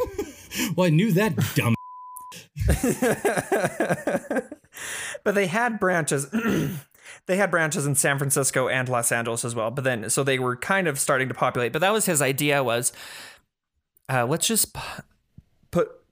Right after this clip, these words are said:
Speaker 2: some of our groups here, here, and here, and then they'll grow, and then we can get money to actually start our socialistic ideas.
Speaker 1: It's a very <clears throat> capitalist idea for a socialist.
Speaker 2: Right? He was actually pretty good at capitalism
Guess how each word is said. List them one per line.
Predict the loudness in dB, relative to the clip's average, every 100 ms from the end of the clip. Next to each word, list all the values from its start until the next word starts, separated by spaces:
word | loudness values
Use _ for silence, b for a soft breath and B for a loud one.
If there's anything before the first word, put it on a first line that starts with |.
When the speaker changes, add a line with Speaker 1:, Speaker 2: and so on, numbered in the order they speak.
| _ -4
Speaker 2:
some | 0 2
of | 2
our | 0
groups | 0 -2 -2
here, | 0 0
here, | 2 2 2
and | 2
here, | 2 2 0 B B B -2
and | 0
then | 2
they'll | 0
grow, | 2 2 2 2 2
and | 2 0
then | 2
we | 0
can | 0 0 -2 -8 _ _ _ _ _
get | 0 0 -2 _
money | 0 2 2 0 -2
to | 0 0
actually | 2 0
start | 0 2 2 2
our | 0
socialistic | 2 0 0 -2 -2 -2 -4 -6 -12 _ _ _ _ _ _ _ -6
ideas. | -4 0 0
Speaker 1:
It's | 2
a |
very | 2 2
<clears throat> |
capitalist | 4 2 2 2 4 4 4
idea | 2 4 2 2
for | 0
a | 0
socialist. | 0 0 -2 -4 -6 -14 _ _ _ _ _ _ _ _ -4
Speaker 2:
Right? | 0 2 0 -4 -10 B B B B B _ _ _ _ _
He | -8 -4
was | -2 -2 0 -4 -2
actually | -4 -2 -4
pretty | -4 -4
good | -4
at | -2
capitalism | -4 -4 -6 -6